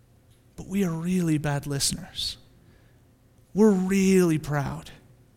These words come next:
and we think that we have the best stories out there to share. And I'm not trying to denounce your story. It's great, but guess what? The person next to you is equally as great, and you need to hear it. You need to hear it.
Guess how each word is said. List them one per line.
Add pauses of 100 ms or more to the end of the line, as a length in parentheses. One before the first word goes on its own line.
(360)
and
we
think
that
we
have
the
best
stories
out
there
to
share. (1200)
And
I'm
not
trying
to
denounce
your
story.
It's
great,
but
guess
what?
The
person
next
to
you
is
equally
as
great, (840)
and
you
need
to
hear
it. (1200)
You
need
to
hear
it.